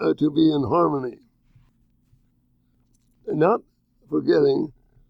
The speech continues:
uh, Prometheus, who, uh, stole the fire from the gods to aid man, but the idea that the modern city had no gods is deceptive.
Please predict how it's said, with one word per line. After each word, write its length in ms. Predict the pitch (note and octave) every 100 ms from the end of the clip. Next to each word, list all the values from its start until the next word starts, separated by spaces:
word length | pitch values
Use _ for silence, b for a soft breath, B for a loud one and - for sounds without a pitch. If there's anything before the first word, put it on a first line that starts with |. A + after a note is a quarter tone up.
| _
uh, 100 | -
Prometheus, 920 | - - D#3 D#3 E3+ C#3 C3 C3 C3 - _
who, 440 | C3 E3 D#3 C3 - -
uh, 420 | C#3 A2+ A2+ -
stole 500 | - - D#3 D#3 D3
the 200 | C3 C3 -
fire 360 | D#3 E3+ D3+ C#3+
from 200 | A#2 B2+
the 80 | A#2+
gods 420 | C3 D#3+ C#3 - - _ _
to 140 | - -
aid 300 | D3+ D3+ C#3
man, 480 | D3+ D#3+ B2+ A#2+ B2 _ _ _ _ _ _ _ _ _ _ _
but 160 | D3 D3
the 120 | D3+
idea 540 | D3 C#3 F#3+ D#3+ C#3 - _ _ _ _
that 260 | D3+ D3 -
the 140 | D3
modern 640 | C#3+ E3+ F3 D#3 C#3+ B2+ B2 _ _
city 600 | - - F3 D3 B2+ A#2 - _ _ _
had 220 | C3+ D3+ C#3+
no 200 | C#3+ C3
gods 540 | C#3 C#3 C#3+ C3 - _ _ _ -
is 160 | C#3+ A#2
deceptive. 580 | B2+ - F#3+ - B2